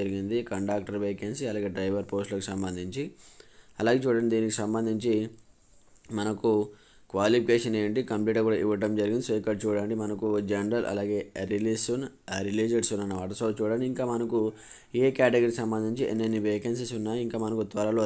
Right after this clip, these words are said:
రిలీజ్ అనేది చేస్తారనమాట. Just మనకు నోటిఫికేషన్ మాత్రమే అనౌన్స్‌మెంట్ చేయడం జరిగింది. దీనికి సంబంధించిన అప్లికేషన్ ప్రక్రియ వచ్చిన వెంటనే ఇంకొక వీడియో కూడా పోస్ట్ చేశాను. అయితే చూడండి, దీనికి సంబంధించి మనకు for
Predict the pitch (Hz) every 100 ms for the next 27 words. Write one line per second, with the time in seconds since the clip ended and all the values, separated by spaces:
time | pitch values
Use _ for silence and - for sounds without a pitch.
0 | 104 113 120 113 110 101 101 98 107 104
1 | 104 110 117 107 104 110 110 98 98 104
2 | 107 113 104 101 101 110 107 95 101 107
3 | 104 101 101 101 98 98 95 98 120 190
4 | - - - - 104 117 123 123 113 113
5 | 110 107 120 101 104 110 110 123 104 101
6 | 98 104 98 95 113 104 101 101 117 113
7 | 107 104 101 107 113 113 107 98 101 98
8 | - 104 98 101 110 151 - - - -
9 | - - 110 127 127 120 113 131 135 131
10 | 123 110 113 117 110 110 110 107 110 107
11 | 110 - - 104 - 113